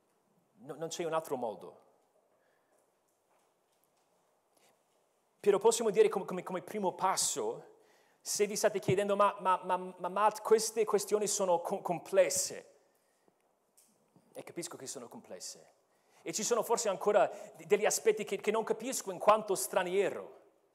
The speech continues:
P-, però il punto di partenza è non possiamo rubare.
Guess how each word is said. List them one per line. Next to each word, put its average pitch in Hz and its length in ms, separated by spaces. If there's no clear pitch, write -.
P-, - 240
però 226 260
il 196 120
punto 285 340
di 233 160
partenza 190 1080
è 190 120
non 208 460
possiamo 190 1040
rubare. 151 580